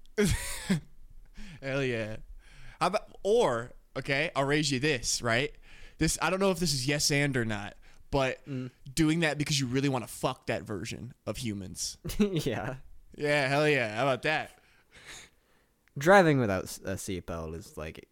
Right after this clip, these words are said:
Speaker 2: crazy.
Speaker 1: That's fucking stupid. Yeah, it's dumb as shit.
Speaker 2: I hate doing it.
Speaker 1: Yeah, no, I, it's terrifying. It's
Speaker 2: I feel like
Speaker 1: terrifying.
Speaker 2: I'm tossing around in the seat the whole time.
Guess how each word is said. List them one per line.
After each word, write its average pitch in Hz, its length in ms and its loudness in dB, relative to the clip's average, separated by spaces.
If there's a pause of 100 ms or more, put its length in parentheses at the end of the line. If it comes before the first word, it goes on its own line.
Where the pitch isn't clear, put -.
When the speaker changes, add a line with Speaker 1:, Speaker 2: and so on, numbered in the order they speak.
Speaker 2:
crazy. - 480 -12 (360)
Speaker 1:
That's 160 180 0
fucking 185 260 -2
stupid. 107 540 -2
Yeah, 127 180 0
it's 165 160 2
dumb 170 240 0
as 113 80 -4
shit. - 180 -2
Speaker 2:
I 185 160 4
hate 156 440 2
doing 120 340 -4
it. - 140 -20 (460)
Speaker 1:
Yeah, 135 300 0
no, 127 300 -2
I, 147 100 -2 (140)
it's 151 200 0
terrifying. 123 600 -2 (160)
It's 143 220 2
Speaker 2:
I 151 60 -2
feel 139 80 2
like 180 100 4
Speaker 1:
terrifying. 143 180 -4
Speaker 2:
I'm 117 60 -8
tossing 156 420 4
around 139 420 2
in 135 140 2
the 113 80 0
seat - 380 -6
the 98 80 -2
whole 82 200 -8
time. - 380 -14